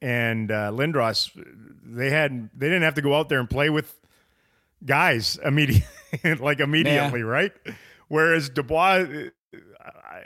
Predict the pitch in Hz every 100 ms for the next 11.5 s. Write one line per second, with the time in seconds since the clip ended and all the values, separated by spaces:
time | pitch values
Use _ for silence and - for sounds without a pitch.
0 | - 180 214 196 165 139 - 156 202 165
1 | 160 135 120 185 185 139 127 123 107 165
2 | 143 185 220 165 - 123 190 202 131 160
3 | 160 123 110 95 120 196 165 - - 139
4 | 117 135 196 196 98 87 _ _ _ _
5 | _ _ _ _ 135 135 131 127 120 117
6 | 117 113 113 110 - - 143 117 120 160
7 | - 147 170 139 127 175 147 208 165 -
8 | _ _ - 170 151 175 - 165 127 127
9 | 196 170 - 135 123 127 120 117 139 127
10 | 110 - 147 180 117 117 120 123 120 120
11 | - 135 110 98